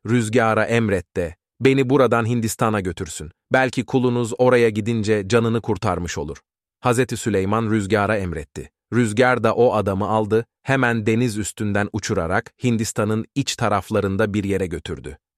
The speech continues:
Ertesi gün divan kurulmuştu. Herkes Süleyman'ın huzuruna gelmişti. Hazreti Süleyman Azrail'e dedi ki,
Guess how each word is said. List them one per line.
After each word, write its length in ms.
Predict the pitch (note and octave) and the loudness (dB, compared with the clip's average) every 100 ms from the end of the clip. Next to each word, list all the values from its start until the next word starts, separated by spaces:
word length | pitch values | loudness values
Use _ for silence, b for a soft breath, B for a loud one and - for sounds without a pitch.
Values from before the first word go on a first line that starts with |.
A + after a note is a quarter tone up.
| _ - | _ 0
Ertesi 480 | A2+ F#2+ G#2+ A#2+ | 0 0 -4 -4
gün 240 | F#2 G2 F#2+ | -4 -4 -2
divan 360 | G2 F#2+ F#2 | -2 0 -2
kurulmuştu. 680 | E2+ F2 D#2+ D#2+ - - C#2+ _ _ | -6 -10 -8 -10 -12 -12 -14 _ _
Herkes 440 | - B2+ - A#2+ - | 0 0 0 -6 -6
Süleyman'ın 580 | - A#2+ A#2+ A2 A2+ | -2 0 2 0 -2
huzuruna 540 | G#2+ A2 G2 G2+ G#2 G2 | -2 -2 0 0 0 -2
gelmişti. 600 | E2 D2+ D#2+ - D#2 - _ _ _ _ | -4 -8 -12 -12 -14 -18 _ _ _ _
Hazreti 300 | - A#2 A#2 | 0 0 0
Süleyman 400 | A2+ A#2 A2 A2 | 0 2 2 0
Azrail'e 540 | G#2+ G2+ A2 A2 G#2 G2+ | 0 0 0 2 0 -2
dedi 200 | G2+ B2 | -4 -6
ki, 240 | - D#2+ | -8 -8